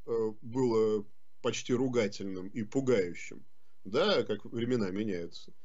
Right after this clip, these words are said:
Сегодня уже нет, э, но если Трамп сделает слово «социалист» таковым,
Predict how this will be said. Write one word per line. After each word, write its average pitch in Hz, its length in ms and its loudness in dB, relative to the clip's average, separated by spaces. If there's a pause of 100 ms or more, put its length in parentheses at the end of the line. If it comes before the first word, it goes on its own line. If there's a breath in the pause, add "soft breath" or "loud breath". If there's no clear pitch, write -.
(120)
Сегодня 135 460 4
уже 117 260 2
нет, 247 400 0
э, 113 220 4
но 131 240 6
если 127 380 2
Трамп 120 400 2
сделает 110 400 2
слово 117 260 2
«социалист» 147 680 0
таковым, 107 580 0